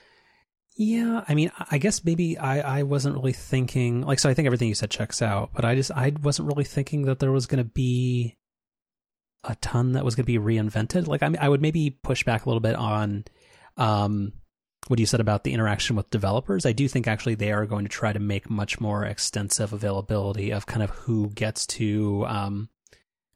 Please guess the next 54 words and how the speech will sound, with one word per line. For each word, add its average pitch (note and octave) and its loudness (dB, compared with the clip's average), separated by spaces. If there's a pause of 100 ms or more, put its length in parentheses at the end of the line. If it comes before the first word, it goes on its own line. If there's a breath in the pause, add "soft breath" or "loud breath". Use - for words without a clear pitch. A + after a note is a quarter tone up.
collaborate G#2 0
in G#2 -4
sessions G#2+ -2
and G#2+ -2
ask G#2+ -2
developers G#2 -2
questions. E3 0
I B2 2
do D3 0
think A#2 -2
they A2 0
have G#2+ 0
made, G#2 0
um, G#2+ -4 (640 loud breath)
both, G#2+ 2
like, G#2+ 0
a, G#2 0
an G#2 -2
I G#2 0
O G#2 2
S G#2 0
and A#2+ 0
a G#2 0
Mac G2+ -2
app G2+ -2
that - -8
tries G#2 -2
to - -8
make G#2 -4
that G#2+ 0
a G#2+ -2
little G#2 -2
bit G#2+ -6
easier. C3+ -4
But A2+ -2 (640 loud breath)
in B2 -2
terms D3+ 2
of A2 2
the G#2+ 0
keynotes A2 0
and G#2+ 0
the G#2 0
State A2 0
of G#2+ 0
the G2+ 0
Union G#2 0
and G#2+ -6
things A2 -4
like A2 -4
that, G#2 -4
um, G#2 -2 (520 loud breath)
I, C#3 2
I, F3+ 0
I, C3+ 0